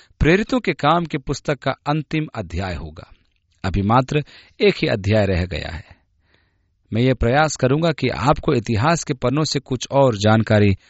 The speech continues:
प्रदान करूं। अतः अगले अध्याय के बाद हम पौलुस के विषय में सन सड़सठ तक नीरो सम्राट के युग की ऐतिहासिक जानकारी देंगे, जिसमें उसका सिर काट डाला गया था। मैं आशा करता हूं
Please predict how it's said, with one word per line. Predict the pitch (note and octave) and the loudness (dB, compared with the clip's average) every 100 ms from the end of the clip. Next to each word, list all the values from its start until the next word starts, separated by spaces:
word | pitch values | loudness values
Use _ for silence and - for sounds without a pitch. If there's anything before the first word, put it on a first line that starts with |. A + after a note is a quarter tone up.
| _ - | _ 0
प्रदान | F#2 E2+ D#2 | 2 2 -2
करूं। | - - - _ _ _ _ _ _ _ _ _ - | -8 -12 -14 _ _ _ _ _ _ _ _ _ -2
अतः | - F3+ F3+ - | 0 2 0 0
अगले | C#3+ G3+ | 0 2
अध्याय | F3+ A#2+ C3+ D3 | 2 2 2 2
के | B2+ | 0
बाद | G2 A#2 C3 | 0 0 0
हम | A#2+ | -2
पौलुस | A#2 A2 D3 E3+ | -2 2 2 2
के | - | 0
विषय | G2+ G2 D3 | -2 0 0
में | G2 F#2 | -2 -4
सन | - C3+ | -4 -2
सड़सठ | A#2 D3 - G3 - | -2 -4 -2 -4 -4
तक | B2+ - - _ _ - | -6 -8 -14 _ _ -4
नीरो | A2 D#3 F#3+ | 2 4 4
सम्राट | D#3 C3+ A2+ C3+ D#3 | 2 0 -2 -4 -6
के | - A2+ | 0 4
युग | C#3+ - | 2 0
की | - | -4
ऐतिहासिक | G#2+ - G#2 A2+ B2+ C#3+ G#2+ | -4 -2 0 2 0 -2 -2
जानकारी | G#2 G#2+ A2+ A2 F#2 | 0 0 0 0 0
देंगे, | A2 C3+ E2+ F#2+ - _ _ B2 | 0 0 -2 -6 -12 _ _ 0
जिसमें | D3 - E3+ | 0 0 -2
उसका | C#3+ - G#2+ | -2 0 -2
सिर | - D3+ | 0 -2
काट | B2 A#2+ A2 | 0 0 0
डाला | G2 G2+ | 0 -2
गया | F#2 E2+ F2 | -2 -4 -6
था। | - - - _ _ _ - | -10 -18 -20 _ _ _ -10
मैं | E2 | -6
आशा | F#2+ A2 B2 | -4 -4 -4
करता | - B2 B2 | -2 0 2
हूं | C#3+ | 0